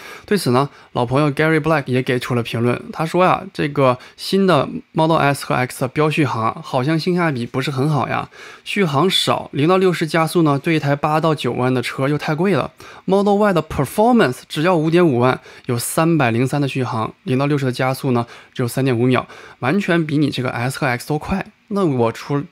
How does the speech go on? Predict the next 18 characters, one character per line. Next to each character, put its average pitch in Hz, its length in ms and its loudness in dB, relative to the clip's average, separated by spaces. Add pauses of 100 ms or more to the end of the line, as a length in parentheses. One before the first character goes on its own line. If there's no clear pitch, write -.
(500)
为 175 120 2
什 139 140 0
么 120 80 -2
花 131 140 -2
这 131 80 0
个 - 20 0
钱 120 180 -4
买 120 160 -2
这 113 120 -6
车 113 180 -6
呢？ 113 160 -4 (640)
我 127 100 -6
是 120 140 -8
完 120 160 -2
全 135 140 0
同 117 180 -4
意 117 80 -2
啊。 113 160 -4